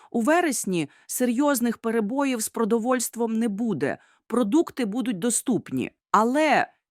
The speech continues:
ціни, е, можуть стрибати, особливо на хліб, овочі чи крупи. Людям прийдеться більше економити, е, рахувати копійку, але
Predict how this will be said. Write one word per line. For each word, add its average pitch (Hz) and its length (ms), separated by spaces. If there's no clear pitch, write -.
ціни, 285 680
е, 143 480
можуть 190 560
стрибати, 220 560
особливо 175 480
на 170 100
хліб, 208 300
овочі 170 380
чи - 160
крупи. 139 500
Людям 269 300
прийдеться 220 500
більше 196 500
економити, 202 800
е, 165 60
рахувати 190 840
копійку, 180 880
але 233 520